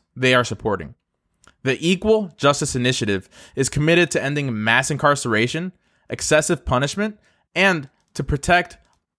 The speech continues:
basic human rights for the most vulnerable people in American society.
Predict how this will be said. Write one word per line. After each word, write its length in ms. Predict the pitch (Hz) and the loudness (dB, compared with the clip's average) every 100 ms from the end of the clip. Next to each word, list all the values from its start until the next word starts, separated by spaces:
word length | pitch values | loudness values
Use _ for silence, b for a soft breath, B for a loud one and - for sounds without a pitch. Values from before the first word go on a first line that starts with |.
| - | -6
basic 400 | 135 160 170 196 | 0 2 2 -2
human 340 | - 170 165 135 | 0 -2 0 2
rights 340 | 143 110 - _ | 0 0 -8 _
for 200 | - 170 | -2 0
the 80 | |
most 340 | 165 190 202 160 | 4 4 4 2
vulnerable 600 | 135 135 175 196 175 170 | -4 0 2 2 2 0
people 500 | - 175 - 107 117 | -2 -4 -2 -4 -4
in 80 | 123 | -2
American 460 | 120 113 113 117 113 | 0 2 2 0 -6
society. 460 | 113 107 87 73 | -6 -4 -4 -6